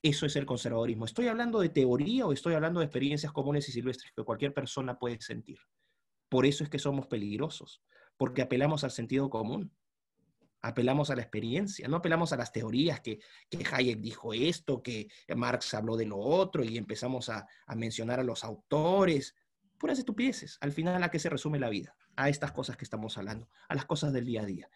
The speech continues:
Déjenme trabajar en paz, déjenme emprender, déjenme ser libre, déjenme cooperar con mi comunidad, déjenme hacer, querer contribuir al desarrollo de mi país, déjenme criar a mis hijos como mejor me parece,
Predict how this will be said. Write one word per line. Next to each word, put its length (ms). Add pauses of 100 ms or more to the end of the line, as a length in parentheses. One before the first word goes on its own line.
(140)
Déjenme 400
trabajar 360
en 120
paz, 380 (280)
déjenme 380
emprender, 600 (460)
déjenme 300
ser 220
libre, 260
déjenme 300
cooperar 380
con 120
mi 80
comunidad, 560 (540)
déjenme 260
hacer, 360
querer 420
contribuir 400
al 100
desarrollo 340
de 100
mi 40
país, 320
déjenme 540
criar 260
a 60
mis 200
hijos 220
como 220
mejor 240
me 100
parece, 480